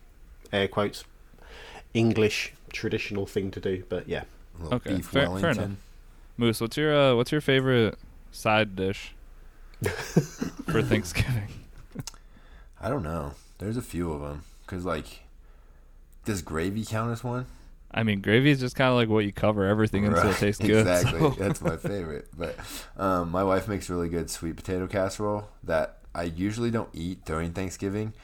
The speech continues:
Speaker 2: but I just eat it for breakfast for, like, until it's gone.
Speaker 3: <laughs> What?
Speaker 2: <laughs> It's so good, dude.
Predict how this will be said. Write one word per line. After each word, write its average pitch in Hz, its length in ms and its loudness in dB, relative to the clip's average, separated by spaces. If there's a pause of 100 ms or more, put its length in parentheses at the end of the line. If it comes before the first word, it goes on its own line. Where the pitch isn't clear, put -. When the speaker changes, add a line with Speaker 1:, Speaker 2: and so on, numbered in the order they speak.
(180)
Speaker 2:
but 78 120 -6
I 80 80 4
just 76 220 -8
eat 76 120 -4
it 73 60 -8
for - 100 -10
breakfast 67 800 -6
for, 76 220 -8
like, 73 480 -8 (120)
until 73 320 -8
it's - 140 -8
gone. 71 320 -4
Speaker 3:
<laughs> 127 320 -4
What? - 260 -2 (560)
Speaker 2:
<laughs> - 60 -18
It's 185 180 -6
so 65 280 -2
good, 80 320 -4
dude. 64 340 -10